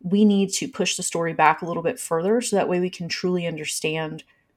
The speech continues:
uh, the genesis of this nation and the, eh, offer some context really to some of the major problems that we find ourselves in, um, in our current crises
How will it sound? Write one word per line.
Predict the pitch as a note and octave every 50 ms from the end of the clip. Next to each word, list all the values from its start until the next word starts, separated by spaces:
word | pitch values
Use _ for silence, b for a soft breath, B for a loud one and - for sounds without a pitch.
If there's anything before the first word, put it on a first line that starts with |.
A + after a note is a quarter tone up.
| _ _ _ _
uh, | F3 D#3+ D#3
the | D#3 F#3+
genesis | - - D#3 D3 D#3+ D#3+ - - E3 - -
of | D#3 D#3
this | - D#3+ -
nation | - E3 E3+ E3+ D#3+ - F3 E3 D#3+ D#3+ D#3+
and | - - D#3+ D#3 D#3 D#3 D3+ D3 b b b b b b b _
the, | - E3 F3 E3 D#3+ D#3 D3+ D3+ D3 D3+ - - _ _ _ _ _
eh, | G3+ G3+ G#3 - - F#3+ F3+ - - -
offer | F#3+ F#3+ G3+ - G#3
some | - - D#3+
context | D3+ - - - F#3 F#3+ F#3+ F#3+ - D#3 - - - - -
really | D#3+ E3 D#3+ D#3 D3+ D3+ D3
to | - - - F3
some | - - E3+ E3+
of | D#3+ E3
the |
major | D#3+ D#3 D#3 D#3+ E3+ - C#3+
problems | C#3+ - - E3+ E3 E3 E3 D#3 D3+
that | D3 -
we | - C#3+
find | - - E3 D#3+ D#3+ D#3+
ourselves | D#3 D3+ - - D3 D3 D#3+ - - -
in, | F3 E3+ E3 D#3+ D#3 D3+ D3+ - _ _ _ _ _ _ _ _ _ _
um, | - D#3+ D#3 D3+
in | - E3+ D#3
our | D3+ D3
current | D3 - - F3 D#3+ D#3+ -
crises | - - E3 D#3+ D#3 - - E3 D#3 D#3 D#3 D#3 - - -